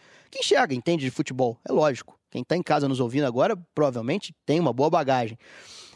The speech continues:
E muita gente critica o Ricardo, e eu vejo, vejo razão nessa crítica, assim. Eu acho que, à medida que você tem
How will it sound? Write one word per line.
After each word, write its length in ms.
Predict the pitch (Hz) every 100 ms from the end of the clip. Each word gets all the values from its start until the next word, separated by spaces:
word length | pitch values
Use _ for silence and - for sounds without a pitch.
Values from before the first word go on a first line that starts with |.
| -
E 60 |
muita 300 | 185 233 294
gente 320 | 208 226 262 -
critica 480 | 185 147 175 -
o 40 | 147
Ricardo, 440 | 135 - 180 226
e 40 | 233
eu 100 | 285
vejo, 200 | 330 320 -
vejo 240 | 247 370 370
razão 400 | 440 302 220 285
nessa 240 | 208 147
crítica, 360 | 139 123 - 123
assim. 220 | - 117
Eu 60 | 127
acho 160 | 147
que, 400 | - 180 135 123
à 60 | -
medida 300 | 131 160 226
que 80 | 196
você 220 | 180 160
tem 340 | - 139 117